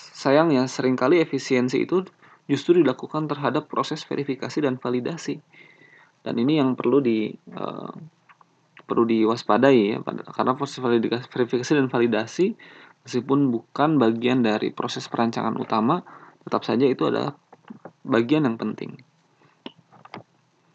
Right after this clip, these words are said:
Kemudian, jebakan yang kedua adalah kemalasan. Nah, ini memang lebih sulit untuk ditanggulangi karena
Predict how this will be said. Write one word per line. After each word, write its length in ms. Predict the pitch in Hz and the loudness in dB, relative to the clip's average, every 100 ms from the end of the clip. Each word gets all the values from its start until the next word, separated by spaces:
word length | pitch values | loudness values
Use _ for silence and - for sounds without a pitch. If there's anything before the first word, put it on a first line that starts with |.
| _ _ - | _ _ -2
Kemudian, 480 | 131 135 147 190 131 _ _ _ _ _ _ - | 4 6 6 4 0 _ _ _ _ _ _ -6
jebakan 480 | 139 131 139 175 180 | 4 6 6 6 2
yang 80 | |
kedua 320 | 151 139 160 120 | 2 2 2 2
adalah 240 | 123 135 | -2 -2
kemalasan. 680 | 123 117 120 - 110 107 113 _ _ _ _ _ _ _ | -4 -2 -4 -4 -6 -8 -14 _ _ _ _ _ _ _
Nah, 120 | - 104 | -6 0
ini 80 | 135 | 2
memang 400 | 156 131 151 156 | 2 2 0 0
lebih 160 | 120 | 0
sulit 320 | 117 143 180 185 - | 0 2 2 0 -6
untuk 280 | 131 131 - | -4 -4 -6
ditanggulangi 1400 | 127 123 120 123 120 120 - - - 123 120 117 165 170 | -4 -2 -2 -2 -2 -4 -6 -10 -4 0 4 6 6 4
karena 440 | - 113 117 156 | 0 -2 -2 -4